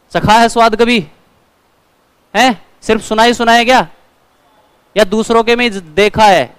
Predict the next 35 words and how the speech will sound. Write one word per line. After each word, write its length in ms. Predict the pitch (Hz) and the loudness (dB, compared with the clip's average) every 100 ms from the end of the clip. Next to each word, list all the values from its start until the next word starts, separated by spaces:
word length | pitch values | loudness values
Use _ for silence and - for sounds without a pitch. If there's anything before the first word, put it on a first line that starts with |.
| 160 | -8
दूसरों 300 | 208 220 220 | -6 -2 0
को 100 | 226 | 2
जाते 280 | 196 202 | 2 0
हुए 120 | 214 214 | 0 0
देखा 300 | 202 175 147 | 0 0 -2
है, 200 | 110 - _ _ _ _ - | -2 -12 _ _ _ _ -6
खुद 180 | 240 | -2
का 120 | 247 226 | 0 0
नहीं 240 | 175 170 | 0 -2
किया 140 | 185 | 0
होगा 200 | 175 143 | 0 0
अभी, 140 | 143 156 | -2 -2
हैं? 240 | 196 135 _ _ _ _ | -4 -6 _ _ _ _
चलो 240 | 208 175 | 0 0
कोई 260 | - 151 135 | 0 -2 -2
नहीं, 120 | 127 | -4
नौकरी 340 | 202 226 220 | -2 0 2
लग 160 | 214 202 | 2 0
जाओ 200 | 190 208 | 0 -2
फिर 160 | 196 196 | -2 -4
सब 200 | 220 190 | -6 -2
देखोगे। 480 | 170 - 120 92 - _ _ _ _ _ _ _ _ _ _ _ _ _ _ _ _ | -4 -4 -10 -12 -20 _ _ _ _ _ _ _ _ _ _ _ _ _ _ _ _
बीटा, 840 | 139 202 254 277 - 233 214 131 - _ _ | -8 0 2 0 0 0 0 -2 -8 _ _
बे 440 | 139 143 226 262 | -16 0 2 2
से 200 | 262 254 | 2 -2
करना 440 | 196 - 226 226 | -2 -4 -4 0
है 60 | 226 | 0
आपको 220 | 220 226 | 0 -2
बदनौर, 680 | 202 208 208 214 165 - _ _ _ _ _ _ _ _ | -2 -2 0 0 -2 -4 _ _ _ _ _ _ _ _
टा 180 | 208 233 | 2 2
से 140 | 240 | 0
करना 320 | - 226 220 | -4 -4 0
है 60 | 220 | -2
आपको 440 | 214 - 233 240 - _ _ _ | -2 0 0 0 -4 _ _ _
टाटगढ़। 480 | 202 190 202 190 175 | 2 2 2 0 0